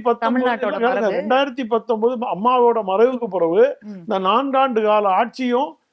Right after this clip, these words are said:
Speaker 1: நடத்தி கொண்டு போறதுக்கு உறுதுணையா இருந்தது பாஜக.
Speaker 2: சரி,
Speaker 1: இல்லைன்னு
Speaker 2: நான்
Speaker 1: மறுக்க முடியாது.
Speaker 2: இல்ல, இல்ல, நீங்க வந்து எம் ஜி ஆர் அவர்களையும் உங்க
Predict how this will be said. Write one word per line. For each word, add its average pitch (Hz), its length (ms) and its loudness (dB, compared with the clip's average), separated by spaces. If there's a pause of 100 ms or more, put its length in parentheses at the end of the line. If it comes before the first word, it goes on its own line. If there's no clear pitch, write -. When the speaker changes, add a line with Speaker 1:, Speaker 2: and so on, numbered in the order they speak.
(520)
Speaker 1:
நடத்தி 233 440 -2
கொண்டு 233 260 -2
போறதுக்கு 226 580 -2 (160)
உறுதுணையா 240 340 0
இருந்தது 233 380 -2
பாஜக. 240 500 -2 (120)
Speaker 2:
சரி, 233 300 -2
Speaker 1:
இல்லைன்னு 311 160 4
Speaker 2:
நான் 320 100 0
Speaker 1:
மறுக்க 311 320 2
முடியாது. 262 300 6
Speaker 2:
இல்ல, 139 120 -4
இல்ல, 403 340 -2
நீங்க 320 420 0
வந்து 311 320 0
எம் 247 160 0
ஜி 262 120 0
ஆர் 330 160 4
அவர்களையும் 269 720 0
உங்க 226 440 -2